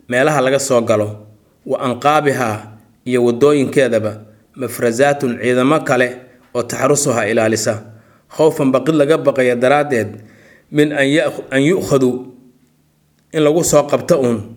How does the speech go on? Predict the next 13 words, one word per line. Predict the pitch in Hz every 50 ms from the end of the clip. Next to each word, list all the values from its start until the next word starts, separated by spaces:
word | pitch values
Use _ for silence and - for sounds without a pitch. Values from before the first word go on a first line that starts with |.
| - - _ _ _ _ _
calaa | - 127 139 139 131 131
ghirratin, | 127 131 156 165 156 143 135 123 - - 123 110 107 - - - - - _ _ _ _ _ _ _ _ _ _ _ _ _ _ _ _ _ _
si | - - 185 175
kada | 180 - 143 135 147 127 104
ah, | - - - - - _ _ _ _ _ _ _ _ _
ama | - 127 131 127
iyagoo | 127 139 151 160 151 139
iska | 127 - - - 151
baraad | 131 139 143 143 135 120 113
la, | 113 107 - - - - - _ -
uun | 123 120
iska | 107 - - 180
warqabin, | 170 147 127 113 - - 123 120 123 117 110 - - -